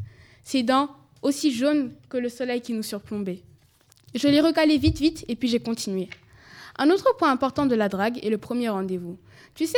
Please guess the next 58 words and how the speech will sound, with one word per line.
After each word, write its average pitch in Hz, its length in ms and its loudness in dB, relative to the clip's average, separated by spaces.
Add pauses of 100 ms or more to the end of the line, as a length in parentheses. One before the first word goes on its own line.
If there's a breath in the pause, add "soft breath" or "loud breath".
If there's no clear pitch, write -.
(160)
c'est 269 160 -2
ce 269 200 0
jour-là 277 440 2
où 226 60 0
la 220 220 0
jeune 262 220 0
demoiselle, 220 580 0 (360 loud breath)
ayant 247 200 2
été 269 220 2
invitée 240 440 0
à 208 140 2
aller 208 240 0 (140)
quelque 359 300 2
part, 247 300 -2
entre 269 220 -4
guillemets, 254 400 -2 (200 soft breath)
elle 233 120 0
ne 240 80 4
sait 240 140 -2
pas 294 180 2
encore 330 260 4
où, 339 140 6
hein, 277 160 0
sinon 277 240 0
c'est 269 140 -2
plus 262 180 -2
drôle. 220 300 0 (500 loud breath)
Elle 370 160 4
met 349 80 4
sa 302 180 4
belle 254 260 4
perruque, 214 600 -6 (160)
Naomi 254 400 2
en 208 80 -2
l'occurrence, 202 600 -6 (220 soft breath)
C'est 285 100 -4
d'ailleurs 311 280 4
celle 285 200 -2
qui 254 100 -4
est 226 40 0
à 214 80 0
la 214 120 -2
mode, 226 220 -2
hein, 208 100 -4
pour 202 200 -8
information. 190 520 -8 (520 loud breath)
Elle 247 220 4
colle 294 160 4
ses 285 160 -2
faux 254 200 -4
cils 254 260 -2
à 214 80 0
la 202 120 -2
colle 214 220 -4
Crazy, 208 360 -4
s'il 190 180 -10
vous 185 140 -8
plaît. 180 260 -10